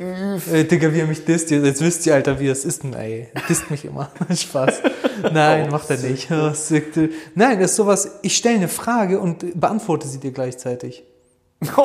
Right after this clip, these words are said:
Speaker 1: Aber das machst du nicht mehr so oft.
Speaker 2: Und das mache ich, weil ich gemerkt hab, das nervt ihn anscheinend oder so. Oder zumindest merkt er das, dass ihm das aufstößt, dass ich merk so, ja, okay, das ist etwas, das nervt. Und ich mach's auch weniger, aber ich werd's wahrscheinlich immer noch im Kern immer so heimlich im Kopf oder so tun.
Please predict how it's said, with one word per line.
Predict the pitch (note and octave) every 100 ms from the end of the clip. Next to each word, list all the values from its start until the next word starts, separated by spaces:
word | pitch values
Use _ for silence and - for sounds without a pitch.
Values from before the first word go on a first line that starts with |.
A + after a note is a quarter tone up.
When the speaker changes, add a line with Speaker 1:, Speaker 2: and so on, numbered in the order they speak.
| C4+ - A#3 G3+ F3
Speaker 1:
Aber | D#3+
das | D#3
machst | E3+ G3 F3+
du |
nicht | D3
mehr | C3+
so | B2+
oft. | A#2+ F3
Speaker 2:
Und | G3+
das | B3+
mache | C4+ D4+
ich, | F#3+
weil | G3+ A#3
ich | A#3+
gemerkt | G3 B3+ C4+
hab, | B3+ B3+ - -
das | E3+ F3+
nervt | A3 C#4+ - E3+
ihn | C#3+
anscheinend | C3+ C3+ C3+ B2+ B2+
oder | B2+ B2 B2
so. |
Oder | D3+ D#3 - -
zumindest | - E3 G#3 E3+
merkt | E3 A#3+ - C#3+
er | D3
das, | E3+ -
dass | E3 -
ihm | D#3+
das | D3+
aufstößt, | - A3 A3 - E3 E3
dass | D#3+
ich | D#3+
merk | E3+ E3+
so, | F3 E3 - - _ _ -
ja, | F3+
okay, | A3+ A3+ A3+
das | G3
ist | A3+
etwas, | A3+ A3 F#3+ F#3+ - - - _ -
das | C#3+
nervt. | F#3+ G#3 G#3 - - - _ -
Und | D3+
ich | F3
mach's | C4 B3+
auch | E3+ C#3+
weniger, | D#3 D3+ C#3+ F#3 E3+
aber | E3
ich | E3
werd's | F#3+ F3+
wahrscheinlich | D#3 E3 -
immer | D3+
noch | E3
im | D3
Kern | - E3+ D#3+
immer | D#3 D3+
so | C#3
heimlich | D3 D#3 C#3+
im | C#3+
Kopf | E3 D#3+
oder | C#3 C3+
so | C3+
tun. | - F#3